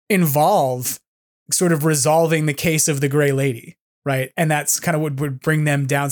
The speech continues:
It's, I was thinking about this last night, that they're inside of some sort of, uh, freight elevator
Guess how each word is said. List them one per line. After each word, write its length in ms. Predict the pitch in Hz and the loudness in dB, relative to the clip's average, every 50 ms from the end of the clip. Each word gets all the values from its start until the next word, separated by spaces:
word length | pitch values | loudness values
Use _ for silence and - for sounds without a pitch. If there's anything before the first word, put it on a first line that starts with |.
| - - | -4 -4
It's, 160 | 190 170 - - | -4 -6 -6 -4
I 140 | - 208 220 | -4 -2 0
was 160 | 254 254 - | 0 0 0
thinking 260 | - 254 214 233 214 | -2 -2 -2 0 0
about 220 | 202 190 180 165 - | 2 2 2 0 0
this 160 | 175 156 - | -2 -2 0
last 300 | 165 156 156 151 - - | 0 0 0 0 0 0
night, 200 | 165 156 147 - | 0 -2 0 -2
that 200 | - 127 120 - _ _ _ _ _ _ _ _ _ _ _ _ _ - | -4 -8 -8 -10 _ _ _ _ _ _ _ _ _ _ _ _ _ -12
they're 600 | 190 175 156 147 147 175 185 190 196 190 202 196 - | -10 -8 -6 -4 0 2 2 4 4 2 0 0 -2
inside 680 | 208 220 240 254 269 262 - - 233 214 233 233 208 165 | 0 2 2 2 2 2 2 0 0 2 2 2 2 2
of 460 | 147 143 139 135 127 120 - - - _ _ _ _ _ _ _ _ - | 2 2 0 0 -2 -4 -6 -8 -10 _ _ _ _ _ _ _ _ -4
some 260 | - - - 208 208 | -2 0 0 0 0
sort 280 | 202 - 226 208 202 196 | 0 2 4 4 4 4
of, 280 | 180 170 156 139 139 _ _ _ _ _ _ _ _ _ _ _ _ _ - | 4 2 2 -2 -6 _ _ _ _ _ _ _ _ _ _ _ _ _ -4
uh, 320 | 180 165 156 151 143 139 135 139 _ _ _ _ - - - _ _ _ _ _ _ _ _ _ _ _ - | -2 0 0 0 0 -2 -4 -8 _ _ _ _ -12 -12 -12 _ _ _ _ _ _ _ _ _ _ _ -8
freight 360 | - - - 196 220 240 233 - | -6 -6 0 0 0 0 0 0
elevator 580 | 175 165 156 147 131 131 123 - - - - _ | 0 0 0 0 -2 -2 -6 -8 -10 -12 -14 _